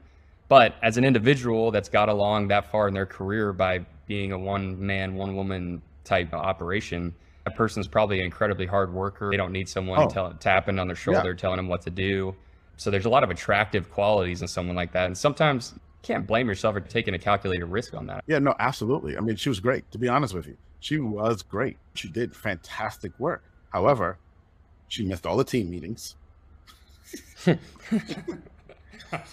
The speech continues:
Speaker 1: It's not a good start. <laughs>
Speaker 2: Right? But her, what she produced was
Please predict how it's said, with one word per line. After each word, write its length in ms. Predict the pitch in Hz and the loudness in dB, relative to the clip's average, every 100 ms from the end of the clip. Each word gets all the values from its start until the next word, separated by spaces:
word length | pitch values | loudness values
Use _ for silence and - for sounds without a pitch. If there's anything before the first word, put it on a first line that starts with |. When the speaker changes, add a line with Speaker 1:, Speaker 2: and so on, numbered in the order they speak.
| - - - | -20 -20 -20
Speaker 1:
It's 120 | - | -2
not 140 | 113 104 | 0 2
a 40 | |
good 120 | 101 | 0
start. 300 | 98 95 90 - - | -6 -10 -10 -16 -4
<laughs> 120 | 143 - - - - - - - - - _ _ - - - - - - | -2 0 -4 -6 -12 -14 -14 -18 -20 -20 _ _ -20 -20 -20 -20 -20 0
Speaker 2:
Right? 260 | 117 156 - | 4 4 2
But 140 | 123 | 2
her, 100 | 147 - | 2 2
what 120 | 107 | -4
she 120 | 117 | -4
produced 560 | - 90 76 202 - - | -6 -10 -2 -4 -4 -8
was 240 | 85 - | -8 -8